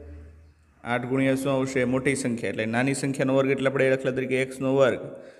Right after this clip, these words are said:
બરાબર આઠ ગુણ્યા શું આવશે? મોટી સંખ્યા. હવે મોટી સંખ્યા આવે છે તો આપણે મોટી સંખ્યાને કરતા બનાવીએ તો મોટી સંખ્યા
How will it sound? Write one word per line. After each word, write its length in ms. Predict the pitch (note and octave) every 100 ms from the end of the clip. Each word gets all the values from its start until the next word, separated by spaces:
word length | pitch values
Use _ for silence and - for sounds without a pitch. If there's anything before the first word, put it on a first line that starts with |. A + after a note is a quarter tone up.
| - _
બરાબર 360 | B2+ B2+ B2+ C3
આઠ 300 | - C3+ C#3
ગુણ્યા 340 | B2+ C3+ C3+
શું 200 | C3 C#3
આવશે? 460 | C3+ C3 C3+ B2+ B2
મોટી 560 | B2+ - B2+ C3+ C#3 C3
સંખ્યા. 480 | B2+ A#2 A#2 - - - - _ _ _ _ _ _ _ _ _ _ _ _ _ _ C3+
હવે 100 | B2+
મોટી 340 | A#2 B2 C#3+
સંખ્યા 360 | C#3 C#3 C#3+ C3+
આવે 180 | C#3
છે 100 | C3+
તો 100 | B2+
આપણે 120 | A#2+ B2
મોટી 300 | A#2+ B2+ C#3
સંખ્યાને 420 | C#3 C3 C#3 C3+
કરતા 280 | C3+ C3 C3+
બનાવીએ 500 | C#3 C#3 B2 A#2 A2+
તો 160 | -
મોટી 360 | A#2 A#2 A#2+ C3+
સંખ્યા 680 | C3+ C#3 C3+ C3 A2+ A#2+